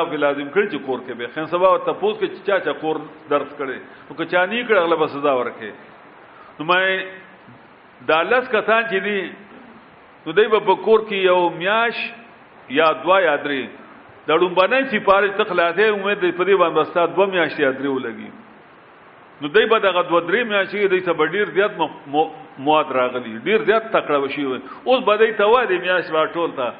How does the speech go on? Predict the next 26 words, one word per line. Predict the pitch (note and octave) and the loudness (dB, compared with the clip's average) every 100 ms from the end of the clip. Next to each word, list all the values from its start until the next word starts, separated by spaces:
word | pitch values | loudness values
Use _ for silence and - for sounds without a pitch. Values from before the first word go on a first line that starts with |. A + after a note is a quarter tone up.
| - - - | -16 -14 -8
چې | E3 | -2
په | F3+ | -2
خپلو | - G#3 F#3+ | 0 2 2
بیټکونو | E3+ E3 E3 G3+ F#3 | 2 0 -4 -6 -4
کې | D3+ | -4
اوس | C3 | -2
درس | C3 B2+ | -2 -4
شروع | B2+ A#2+ A#2 | -10 -12 -12
کوي. | A2 G#2 - - - | -14 -16 -20 -20 -10
د | D#3 D#3 | -8 0
چم | A3+ A#3+ A3 | 0 2 0
حالت | F3 F#3 G#3 E3 | 2 0 -2 -2
هلکان | D#3+ C#3+ E3+ F3 | -2 0 -2 0
ځان | E3+ E3 | 0 0
ته | D3 | -4
کښېنوئ، | D3 G#3+ C#4 G3 D3+ - - - - - - | -6 -6 -4 -4 -4 -10 -18 -20 -20 -18 -4
نو | D#3+ | 2
لس | A#3+ C4+ A#3+ | 4 2 2
لس | F#3+ F3 | 0 2
به | |
دوی | F3+ | 0
ته | F3+ C#3 | 0 -2
کښېني. | C#3 B2+ A#2 G2 - - - - - - | -2 -8 -10 -14 -20 -20 -20 -20 -20 -10
نو | E3+ | -8
ستا | E3 G3+ G#3 | -4 0 0
درس | G3+ A#3 | 2 0